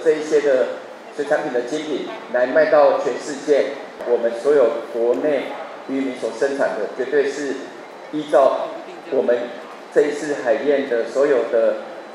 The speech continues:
我们的水产精品里面，不是有做hasep，就是有C S，要不然就有产销履历，每一个都是安全，而且是合格的。最后特-，特别跟各位所有的媒体消费者报告，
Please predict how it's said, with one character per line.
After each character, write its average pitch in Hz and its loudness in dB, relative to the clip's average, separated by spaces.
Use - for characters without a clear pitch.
我 123 0
们 120 -2
的 123 6
水 135 0
产 131 2
精 147 -4
品 135 -4
里 - -6
面， 135 0
不 135 -2
是 156 -4
有 135 6
做 156 8
hasep， 147 4
就 147 -4
是 147 -8
有 123 2
C 135 2
S， 139 2
要 151 4
不 139 2
然 123 0
就 151 4
有 104 0
产 - 0
销 147 6
履 131 -2
历， 143 -4
每 135 2
一 - -2
个 - 4
都 151 4
是 147 -6
安 139 -2
全， 120 0
而 147 0
且 143 -2
是 120 -6
合 135 4
格 135 2
的。 101 0
最 143 6
后 143 0
特-， 143 4
特 156 0
别 127 2
跟 131 2
各 135 0
位 127 4
所 139 4
有 139 0
的 113 0
媒 127 0
体 131 -10
消 127 6
费 127 2
者 120 0
报 127 6
告， 117 2